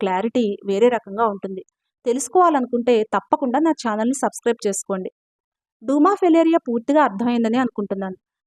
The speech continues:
ఇంకా ఎస్సోస్‌లోని House of Undying-లో ఉండే మ్యాజికల్ పీపుల్ వార్లాక్స్, బ్రావో సిటీలో ఉండే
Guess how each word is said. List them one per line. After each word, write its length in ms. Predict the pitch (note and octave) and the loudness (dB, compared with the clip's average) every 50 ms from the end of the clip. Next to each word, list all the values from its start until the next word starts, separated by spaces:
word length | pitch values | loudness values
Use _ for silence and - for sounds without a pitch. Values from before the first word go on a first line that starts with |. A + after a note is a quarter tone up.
| _ - | _ -10
ఇంకా 300 | C4 C4+ C4 - E4+ D#4+ C4 A#3 - - - G3+ | -10 -10 -2 0 0 2 2 -2 -6 -6 -6 -6
ఎస్సోస్‌లోని 680 | - - - E4 E4+ E4 - D#4+ E4 D#4 C#4+ C#4 B3 A3 A3 A#3 _ - | -6 -2 0 0 0 0 2 2 4 4 4 4 2 0 -4 -10 _ -6
House 240 | A3 A#3+ C4+ - - F4+ | -6 -4 -4 0 0 0
of 100 | F4+ F4 _ _ - G#3+ | 0 0 _ _ -14 -8
Undying-లో 580 | G#3 B3 C4+ C4 B3 A#3+ A#3+ A#3+ A#3+ A#3+ A#3+ A#3+ A#3 | -6 -2 0 2 2 2 0 0 0 0 0 0 -2
ఉండే 180 | A#3 A3+ A#3 A3+ G#3 F#3+ | -2 -4 -4 -4 -2 -4
మ్యాజికల్ 420 | F#3 F#3 G3 - - - B3 B3 _ | -6 -6 -8 -6 -4 -4 -4 -2 _
పీపుల్ 260 | A#3 A3+ _ - A#3 G3+ F3+ | -6 -6 _ -6 -8 -6 -4
వార్లాక్స్, 560 | F3+ F3+ F#3 G3+ G#3 G3 F3+ F#3 F#3 - - - - _ _ _ _ _ _ | -2 -2 -2 0 0 0 0 -2 -4 -8 -14 -14 -14 _ _ _ _ _ _
బ్రావో 360 | G3 G#3+ A3 G#3+ A3 B3 E4 F#4 F4+ | -4 -2 0 2 2 2 2 0 0
సిటీలో 340 | - F4+ - D#4+ D#4 C#4+ D4 D4 C#4+ | -2 -2 0 2 4 4 4 4 4
ఉండే 140 | C#4 C4+ | 4 2